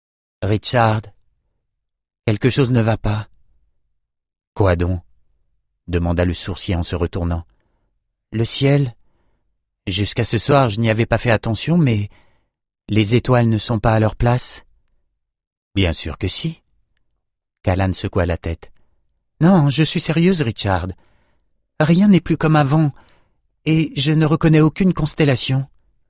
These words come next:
Callan posa une main sur sa poitrine. Richard vit qu'elle respirait plus fort, son cœur battant sûrement la chamade. Il sourit et prit les mains de sa femme. « Tout est en ordre, Callan.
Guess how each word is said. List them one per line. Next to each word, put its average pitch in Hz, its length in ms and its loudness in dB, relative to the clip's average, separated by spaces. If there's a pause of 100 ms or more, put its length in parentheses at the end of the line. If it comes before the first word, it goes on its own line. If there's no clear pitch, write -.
(1040)
Callan 113 360 2
posa 107 300 0
une 98 160 2
main 104 120 2
sur - 180 -8
sa 101 140 -4
poitrine. 80 640 -8 (800)
Richard 98 480 0
vit 101 320 -2
qu'elle 101 180 -2
respirait 101 480 -2
plus - 200 -10
fort, 98 420 -4
son - 260 -8
cœur 95 280 -4
battant 95 340 -2
sûrement 92 400 -4
la 90 100 -4
chamade. 82 500 -6 (1000)
Il 104 180 0
sourit 117 500 0
et 110 60 2
prit - 200 -2
les 107 140 2
mains 104 140 2
de 98 100 -2
sa - 180 -4
femme. « 78 420 -8 (1160)
Tout 107 340 0
est 107 140 0
en 104 180 4
ordre, 95 380 2
Callan. 78 560 -4